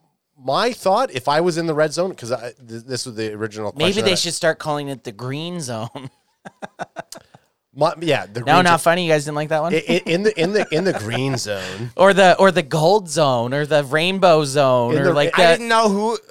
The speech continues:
Speaker 3: I didn't know what, who you were aiming that at, so.
Speaker 1: <laughs> In, in, in the Wario zone.
Speaker 2: <laughs> Yeah, the Way J zone.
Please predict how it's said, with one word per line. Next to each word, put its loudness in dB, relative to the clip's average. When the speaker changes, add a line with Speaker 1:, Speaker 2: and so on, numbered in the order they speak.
Speaker 3:
I -2
didn't -6
know 4
what, 0
who -4
you 0
were -2
aiming -4
that -2
at, -4
so. -6
Speaker 1:
<laughs> -14
In, 2
in, 0
in 2
the 2
Wario 2
zone. -4
Speaker 2:
<laughs> 4
Yeah, 4
the 0
Way 4
J 2
zone. 2